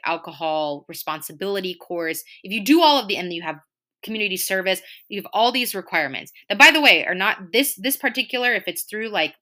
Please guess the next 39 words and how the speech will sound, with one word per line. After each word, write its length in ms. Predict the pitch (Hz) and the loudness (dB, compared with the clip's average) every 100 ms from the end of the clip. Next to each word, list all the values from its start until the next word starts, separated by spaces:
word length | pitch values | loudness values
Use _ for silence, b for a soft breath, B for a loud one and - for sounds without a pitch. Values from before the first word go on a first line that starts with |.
| _ _ _ | _ _ _
the 120 | 165 156 | -6 -6
district 380 | 180 - 175 | -6 -6 -8
attorney's 400 | 160 190 196 190 | -8 -6 -6 -4
office 240 | 196 190 175 | -4 -6 -10
or 40 | |
the 80 | 147 | -14
prosecutor's 480 | - 180 - 202 196 | -4 -2 -2 -6 -4
office, 380 | 202 208 208 - B B B | -4 -2 -4 -6 B B B
like, 120 | 165 | -10
the 80 | 180 | -10
court 320 | - 240 240 - _ _ 202 | -6 -4 -4 -6 _ _ -4
might 220 | 196 202 | 2 4
not 160 | 185 175 | 4 -2
have 140 | 170 | -2
any 180 | 165 170 | -2 -4
involvement 480 | 156 143 143 139 123 | -8 -6 -6 -8 -12
at 100 | - | -10
all. 220 | - - _ _ _ _ _ _ _ - - | -10 -12 _ _ _ _ _ _ _ -8 0
Anyway, 320 | 214 151 - B B | 0 0 -8 B B
so 100 | - | -8
if 80 | - | 6
you 80 | - | 8
do 120 | 381 | 10
all 140 | 403 370 | 8 8
these 180 | 349 | 6
things 240 | - 262 254 | 2 -2 0
that 120 | 214 | -4
we're 100 | 196 | -4
telling 360 | - 196 202 170 | -6 -6 -6 -6
you 160 | 156 | -6
to 120 | 147 151 | -8 -6
do, 280 | 147 139 - | -6 -4 -8
like, 160 | 151 | -8
we 80 | 170 | -6
won't 240 | 190 220 | -2 -2
actually 320 | 180 170 - 160 | -2 -2 -6 -4
file 280 | 156 147 | -2 -2
charges, 680 | 147 151 147 147 143 147 143 B B B _ | -4 -6 -6 -4 -4 -4 -8 B B B _
um, 380 | 170 170 156 143 | -4 -2 -2 -4